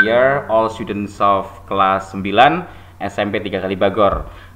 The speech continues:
Uh, today I would like to tell you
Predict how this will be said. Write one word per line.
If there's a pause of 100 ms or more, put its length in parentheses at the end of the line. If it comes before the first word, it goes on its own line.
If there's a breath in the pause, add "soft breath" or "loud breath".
Uh,
today
I
would
like
to (560)
tell
you